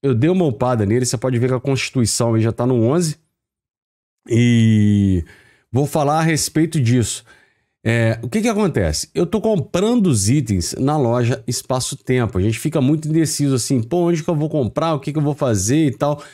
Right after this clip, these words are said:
Igual esse pedaço de unichifre. Se você for comprar ele no mercado, ele tá saindo a três de gold.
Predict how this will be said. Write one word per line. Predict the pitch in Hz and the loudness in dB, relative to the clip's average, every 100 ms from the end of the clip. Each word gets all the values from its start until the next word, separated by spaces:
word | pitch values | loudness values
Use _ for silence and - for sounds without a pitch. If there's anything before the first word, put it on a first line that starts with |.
| - _ | -20 _
Igual | 143 | -2
esse | 160 - | -2 -2
pedaço | 185 143 156 | 0 0 0
de | 151 160 | 0 2
unichifre. | 170 156 - 135 - 90 - _ _ _ _ | 2 0 0 0 0 -4 -4 _ _ _ _
Se | - | -2
você | 214 226 - | 0 2 0
for | 220 233 | -2 -2
comprar | 226 202 151 143 | 0 0 0 0
ele | 139 | 2
no | 135 175 | 2 2
mercado, | 208 185 - 139 170 139 | 2 0 -2 -2 0 0
ele | |
tá | 139 | 0
saindo | 151 156 156 | -2 0 -2
a | |
três | 156 156 165 | 0 0 2
de | 175 | 0
gold. | 147 147 110 85 | 2 2 2 0